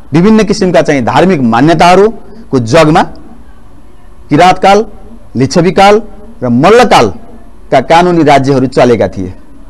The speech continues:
किराँतकालमा मुन्दुमको आधारमा शासन व्यवस्था चल्दथ्यो, सोही अनुसार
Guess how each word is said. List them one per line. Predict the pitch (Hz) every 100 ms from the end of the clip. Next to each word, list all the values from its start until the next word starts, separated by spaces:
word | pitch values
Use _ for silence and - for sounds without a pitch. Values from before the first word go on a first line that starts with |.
| - - - - - -
किराँतकालमा | 170 196 202 208 196 196
मुन्दुमको | 151 175 214 220
आधारमा | 214 190 196 202 127 - - - -
शासन | 160 143 202
व्यवस्था | 196 180 165
चल्दथ्यो, | 147 123 110 113 92 - - - - - - - - - - - -
सोही | - 190 208
अनुसार | 196 196 196